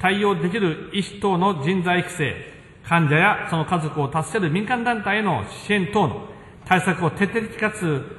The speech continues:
包括的に推進してまいります。二千二十五年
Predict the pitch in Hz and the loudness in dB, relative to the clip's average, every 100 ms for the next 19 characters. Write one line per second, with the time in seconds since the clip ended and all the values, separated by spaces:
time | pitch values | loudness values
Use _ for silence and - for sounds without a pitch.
0 | - - 226 226 220 202 185 220 202 - | -8 0 0 2 -2 0 0 0 0 -2
1 | 170 165 139 - 196 - - - 143 104 | -2 -2 -4 0 -2 -2 -12 -4 -2 -2
2 | - - - - - - - - - - | -8 -14 -18 -20 -20 -20 -20 -20 -20 -20
3 | - - - - - - - - 170 240 | -20 -20 -20 -20 -20 -20 -12 -4 0 2
4 | 214 220 202 156 165 180 | 2 2 2 4 4 2